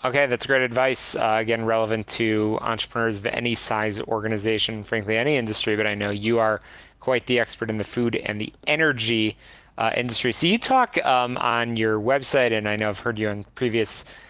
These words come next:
podcasts about, uh, crisis communication, which you and your firm have become subject matter experts in, and it's about breaking bad news. You say that there's twelve essential crisis communication tools. We're not gonna have time for all twelve, but, you know, often,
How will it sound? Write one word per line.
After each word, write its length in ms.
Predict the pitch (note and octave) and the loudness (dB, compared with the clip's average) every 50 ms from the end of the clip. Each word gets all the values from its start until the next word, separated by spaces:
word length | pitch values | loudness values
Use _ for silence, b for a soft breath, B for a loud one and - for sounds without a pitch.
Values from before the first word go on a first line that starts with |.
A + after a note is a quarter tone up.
| B B B B - | B B B B -8
podcasts 720 | - - - C#3 C3+ C3 - - B2 A#2 A2 - - - - | -2 2 2 2 2 2 0 0 2 2 2 2 0 0 0
about, 500 | A#2+ A2 A#2 A2+ A2 A2 A2 - - - B2 | 0 0 2 2 2 2 0 -2 -2 -2 0
uh, 180 | A#2+ A#2+ A2 | 0 0 -2
crisis 560 | - - - - D3 D#3 D3+ - - C#3 A2+ | -2 -4 -2 0 0 0 2 0 2 2 0
communication, 680 | - - B2+ B2 A#2 A2+ - - B2 A#2+ A2 - - A2+ | 0 0 -2 -2 -2 -2 0 0 0 0 2 0 0 -2
which 220 | A2 G#2 - - - | -2 -4 -4 -6 -4
you 260 | A2+ A#2+ B2 B2+ B2+ | 0 0 2 2 2
and 120 | B2 A#2 | 2 0
your 120 | G#2+ G#2 G2 | -4 -6 -6
firm 320 | - - A#2+ A#2 A2+ A2+ | -4 -2 -2 0 0 0
have 240 | G#2+ G#2+ G#2+ G#2 G2+ | -2 -2 -2 -2 -2
become 440 | A2 A2 - - - A2 G#2+ G#2+ G2 B B B B B B | -6 -6 -4 -4 -4 -2 -2 -4 -6 B B B B B B
subject 480 | - - - C3 A#2+ G#2+ A2+ A#2 G2 | -6 0 0 0 0 0 -2 -4 -2
matter 240 | A2 A2+ A2 A2 A2 | -2 0 0 2 2
experts 460 | A2 G#2+ - - - A2+ G#2+ - - | 0 -2 -4 -4 -6 -6 -6 -6 -6
in, 340 | - - C3 B2 A#2+ A2+ G#2+ - B B B B B B | -4 -2 0 0 0 -2 -4 -10 B B B B B B
and 120 | - A#2+ | -4 -4
it's 80 | B2 - | -2 0
about 240 | A#2+ A#2+ A2+ G#2+ G#2 | 0 0 0 0 -2
breaking 600 | A2 A#2 B2 C#3 D3+ D#3 - E3+ D#3+ D#3 D#3 - - - | -2 0 2 2 2 2 0 -2 0 0 -2 -2 -4 -8
bad 360 | A2+ A2 A#2+ A#2 A2+ A2+ A2+ | -2 2 2 4 2 2 0
news. 300 | A2 A2 G#2 G2+ G2 G2+ | -2 -2 -2 -2 -2 0
You 120 | B2+ D#3+ F3+ | 0 2 2
say 200 | - - C#3+ C3 | 4 4 2 2
that 160 | A#2 B2 A2 | 2 0 0
there's 220 | A2+ G#2+ G2 - | 0 -2 -2 -2
twelve 440 | - - - - C3 C3 C#3 C#3 C3 | -4 -4 -2 2 2 2 2 2 0
essential 480 | D3 - - - B2+ A#2 A2 - A#2+ G#2+ | -4 -4 -2 -2 -2 -2 0 0 -2 -2
crisis 460 | - - A#2+ A#2 G#2+ - A2+ G#2 - | -2 -2 -2 0 0 0 -2 -4 -6
communication 580 | - - A2 G#2 G2+ - A#2+ A2+ - - A2+ G2+ | -4 -4 -6 -6 -2 -2 -2 -2 -2 -4 -6 -6
tools. 280 | - B2 A#2+ A2 G#2 | -4 -2 -2 -2 -2
We're 60 | A#2 | -2
not 140 | B2+ D3 D3+ | -4 -4 -2
gonna 120 | - C#3 B2+ | -2 -2 -2
have 80 | A2+ | 0
time 180 | - B2 A#2+ A2 | 0 -2 -2 -2
for 160 | - - - | -4 -4 -4
all 100 | - G#2+ | -4 -4
twelve, 460 | - - - C#3 B2+ A#2 A2+ G2+ - B B B B B B B B | -6 -2 0 2 2 2 0 -2 -6 B B B B B B B B
but, 180 | - C3+ C#3+ D3+ | 0 0 2 2
you 80 | D3+ | 0
know, 160 | D3 E3 F#3 - | 0 2 2 4
often, 460 | F3+ F3 G3 G3 - - G#3 F3 | 4 4 4 2 2 0 0 0